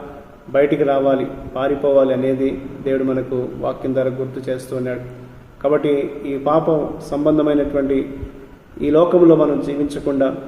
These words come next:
దేవుని వైపుకు మనము ఎప్పుడైతే తిరుగుతామో, దేవుని మార్గంలో నడుస్తామో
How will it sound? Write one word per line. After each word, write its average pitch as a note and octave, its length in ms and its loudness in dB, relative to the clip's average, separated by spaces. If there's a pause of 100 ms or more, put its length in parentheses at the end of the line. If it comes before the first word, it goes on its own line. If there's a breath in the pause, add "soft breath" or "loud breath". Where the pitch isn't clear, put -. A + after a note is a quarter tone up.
(680)
దేవుని F3+ 360 8
వైపుకు F3 380 6
మనము D3 240 2 (600)
ఎప్పుడైతే D#3+ 440 4 (140)
తిరుగుతామో, D#3 520 4 (260)
దేవుని D3 260 4
మార్గంలో C#3+ 540 0
నడుస్తామో C#3 480 0